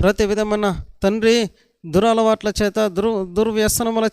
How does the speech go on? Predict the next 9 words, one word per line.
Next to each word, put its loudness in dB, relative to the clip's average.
చేత 0
బాధపడుతున్న 0
వారిని 2
యేసు 4
నామములో 2
విడిపించి 2
రక్షించమని 4
ప్రార్థన 6
చేస్తున్నాను. 4